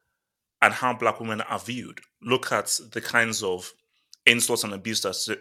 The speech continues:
that Ser-, Serena Williams had playing tennis. And because it's a white man's world,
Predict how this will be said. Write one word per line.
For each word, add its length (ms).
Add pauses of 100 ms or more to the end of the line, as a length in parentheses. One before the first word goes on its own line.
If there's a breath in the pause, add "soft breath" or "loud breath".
(120)
that 260 (220)
Ser-, 240
Serena 520
Williams 320
had 260 (320 soft breath)
playing 240
tennis. 600 (1900 soft breath)
And 120
because 360
it's 100
a 80
white 260
man's 220
world, 320